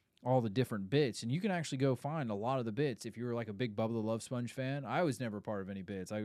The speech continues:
I was just an intern. I was a back, a backhand, back of the door kinda guy, just stayed in the bullpen. But I was part of a couple of stunts and some of the things with the cam girls. It was awesome. But if you wanna go listen to those bits and stuff like that, there, there's the archives, and they were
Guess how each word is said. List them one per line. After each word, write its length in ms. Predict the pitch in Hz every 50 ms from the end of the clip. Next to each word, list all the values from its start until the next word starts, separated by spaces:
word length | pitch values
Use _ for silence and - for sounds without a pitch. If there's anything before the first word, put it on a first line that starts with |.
| 104 82
I 100 | 110 117
was 140 | 113 107 92
just 180 | 95 92 -
an 100 | 95 92
intern. 280 | 95 95 92 - 95 92
I 40 | 98
was 100 | 98 92
a 60 | 90
back, 280 | 85 104 101 101 101 -
a 100 | 101 107
backhand, 720 | 101 92 110 113 113 110 - - 120 117 117 117 117 - 107
back 200 | 127 131 135 131
of 60 | 123
the 60 | 120
door 300 | 107 120 117 117 113 110
kinda 240 | 107 - 123 113 107
guy, 300 | 104 110 113 113 110 110
just 160 | 101 98 -
stayed 200 | - 113 110 107
in 100 | 107 104
the 60 | 104
bullpen. 520 | 95 101 104 107 - 107 104 101 101 98 - - _ - - - - - - _ _ _ _ -
But 120 | 110 104
I 40 | 104
was 120 | 107 104
part 200 | - - 156 151
of 20 | 131
a 40 |
couple 280 | 113 - 127 113 110 101
of 80 | 95 -
stunts 440 | - 120 107 104 104 101 95 -
and 80 | - 98
some 120 | - 113
of 60 | 107 101
the 60 | 92
things 200 | - 107 104 95
with 80 | 95
the 60 | 90 90
cam 300 | - - 104 98 95 95
girls. 380 | 95 95 98 98 98 92 - - _ _ _ _ -
It 40 | 110
was 80 | 95
awesome. 440 | 104 113 127 127 - - - 78 - _ _ _ _ - - _ _ _ _ _ _
But 160 | 127 120 117
if 160 | 113 110 -
you 80 | 131 139
wanna 160 | 160 160 151
go 140 | 151 143 139
listen 240 | 143 131 - 127
to 60 | 113 107
those 120 | 98 -
bits 300 | - 208 247 262 254 -
and 100 | 147 127
stuff 200 | - 139 113 -
like 120 | 117 104
that, 160 | - 127 120 110
there, 180 | 139 143 135 - 127 -
there's 360 | 123 131 127 123 123 117 104
the 120 | - 131 127
archives, 540 | 190 254 220 - 135 101 95 98 101 101
and 100 | 110 113
they 60 | 120 113
were 180 | 107 98 92